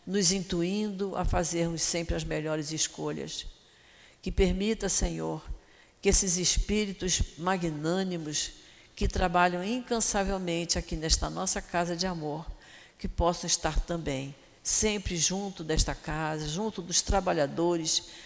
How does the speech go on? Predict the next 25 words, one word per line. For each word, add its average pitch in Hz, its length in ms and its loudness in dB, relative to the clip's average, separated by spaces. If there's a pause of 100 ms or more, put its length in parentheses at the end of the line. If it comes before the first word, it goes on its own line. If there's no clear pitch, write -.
(220)
que - 120 2
aqui 170 460 -2 (560)
uti-, 185 460 0
utilizam 175 680 0
o 165 120 -6
seu 185 200 0
tempo, 175 800 -2 (340)
o 160 80 -4
seu 151 300 2
amor, 160 580 2
a - 100 -2
sua 156 240 0
dedicação, 165 880 -2 (480)
para 185 220 0
que - 80 -6
a 175 60 -2
nossa 165 280 2
casa 156 380 -2
continue 156 560 0
crescendo, 170 1120 2 (480)
crescendo 185 960 2
e 185 120 2
dando 180 240 0
os 165 140 4
frutos - 760 -2